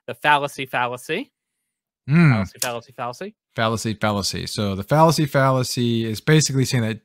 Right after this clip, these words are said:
Speaker 2: if an argument is fallacious, its conclusion is therefore false, right? So
Speaker 1: Mm-hmm.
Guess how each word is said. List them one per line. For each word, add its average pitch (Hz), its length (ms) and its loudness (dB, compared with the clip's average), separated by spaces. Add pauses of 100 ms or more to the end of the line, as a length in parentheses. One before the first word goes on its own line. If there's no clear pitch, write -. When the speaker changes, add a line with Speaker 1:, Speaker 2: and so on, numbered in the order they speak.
(140)
Speaker 2:
if 120 160 -6
an 117 100 -2
argument 143 520 4
is 120 60 -2
fallacious, 113 760 -4 (100)
its 110 220 -8
conclusion 104 880 -4
is 98 220 -8
therefore 95 440 -6
false, - 520 -12
right? 98 260 -6
So 92 280 -4 (500)
Speaker 1:
Mm-hmm. 123 140 -16